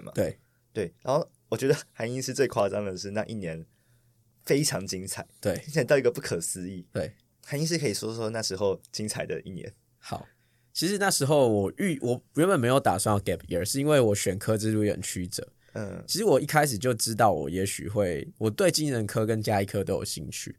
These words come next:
Speaker 2: 那我一开始是申请精神科也有正取，呃，应该大家可以知道现在精神科非常热门。
Speaker 1: 嗯，
Speaker 2: <laughs> 所以那时候是算是还蛮，运气还蛮好，也是正取上，算是正取上一个很热门的科。结果，呃，我父-，呃，我的家人反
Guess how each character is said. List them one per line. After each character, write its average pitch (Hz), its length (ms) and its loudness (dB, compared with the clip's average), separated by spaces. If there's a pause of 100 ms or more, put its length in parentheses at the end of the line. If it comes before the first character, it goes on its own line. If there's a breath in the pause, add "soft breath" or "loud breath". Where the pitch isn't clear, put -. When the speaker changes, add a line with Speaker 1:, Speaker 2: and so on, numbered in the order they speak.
(560)
Speaker 2:
那 123 460 6
我 104 200 0
一 - 20 0
开 147 200 4
始 117 60 2
是 127 40 -2
申 117 200 0
请 110 160 -6
精 98 200 -4
神 92 180 -4
科 95 160 -4
也 90 60 -2
有 - 100 -4
正 78 260 -4
取， - 300 -12 (220)
呃， 107 120 2 (220)
应 117 120 -8
该 127 160 8
大 120 140 6
家 117 60 10
可 110 120 -2
以 92 40 0
知 98 100 -4
道 98 80 2
现 104 160 -4
在 101 60 0
精 98 180 -4
神 92 80 -4
科 92 40 -2
非 95 120 -2
常 80 140 -4
热 90 240 -4
门。 107 300 -6
Speaker 1:
嗯， 170 100 -10
Speaker 2:
<laughs> - 20 -12
所 - 280 0
以 - 20 6
那 151 100 8
时 147 80 6
候 147 80 6
是 143 300 2
算 135 240 6
是 127 100 2
还 113 140 6
蛮， 92 280 -2
运 117 140 -2
气 113 120 0
还 101 60 4
蛮 82 140 -4
好， 76 160 -4
也 87 80 -4
是 113 140 -2
正 110 160 2
取 - 160 -8
上， - 300 -4
算 139 180 2
是 139 180 0
正 123 220 2
取 95 140 -4
上 104 160 2
一 - 20 0
个 98 100 -2
很 87 80 -6
热 90 180 -2
门 78 120 -8
的 - 60 -10
科。 - 260 -8 (720 soft breath)
结 135 160 6
果， 110 440 6 (580)
呃， 110 160 4
我 101 240 6
父-， 139 300 -2
呃， 113 140 8
我 107 400 4
的 110 120 2
家 123 200 8
人 107 200 2
反 - 160 -2